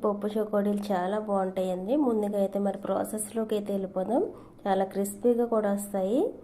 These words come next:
ఫస్ట్ వచ్చేసి ఒక గిన్నెలోకి ఒక పావు కప్పు వరకు పచ్చి శనగపప్పు అయితే నానబెట్టుకోవాలండి. రెండు గంటలు ముందుగానే పచ్చి శనగపప్పు నానబెట్టేసుకోవాలి. రెండు గంటల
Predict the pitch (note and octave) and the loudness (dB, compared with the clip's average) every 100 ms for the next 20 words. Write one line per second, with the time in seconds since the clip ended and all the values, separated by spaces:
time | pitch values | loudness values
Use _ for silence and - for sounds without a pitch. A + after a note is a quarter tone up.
0 | - - - - - - - _ - A3 | -20 -20 -20 -20 -20 -20 -20 _ -4 -2
1 | G#3+ - B3+ B3+ A#3+ - C#4 C#4 A3 G#3+ | 0 4 4 4 -2 0 4 4 4 2
2 | G#3 G#3+ G3+ G3+ D#4 G#4+ C#4+ - G#3+ G3+ | 4 4 4 2 4 6 6 4 2 4
3 | G#3+ G#3 A3 G#3+ G#3+ G#3+ G#3+ D#4+ C5 E5 | 4 2 0 2 2 2 2 6 6 6
4 | - D#5+ - _ - - - - A3+ A#3 | 2 -4 -4 _ -20 -20 -20 -6 0 0
5 | A#3+ B3 C4+ B3+ B3+ B3 - A3 A3 B3+ | 0 4 6 6 4 2 2 2 4 4
6 | A#3+ G3+ G#3 G#3+ G#3 - G#3 G3+ G3 G3+ | 4 4 2 0 -2 2 4 4 2 0
7 | C4 D4 A#3+ A3+ A3 G#3 A#3 A#3 G#3+ G#3 | 4 6 6 6 4 4 2 2 2 2
8 | G#3 G#3+ B3 D4 A3+ G#3 A3+ A3 G#3+ G#3 | 2 4 4 4 2 0 0 0 0 -4
9 | G3+ G#3 F#3 F#3+ F#3+ F#3 F#3+ F#3 - F#3+ | -4 -2 -2 0 -2 -2 -4 -6 -4 -2
10 | F3+ F#3 B3+ B4 - - - - - - | -2 0 2 4 2 -4 -20 -20 -20 -20
11 | - - _ - - - A#3+ A#3+ B3 A3 | -20 -20 _ -20 -14 -4 -2 0 2 2
12 | A3+ C4 | 4 2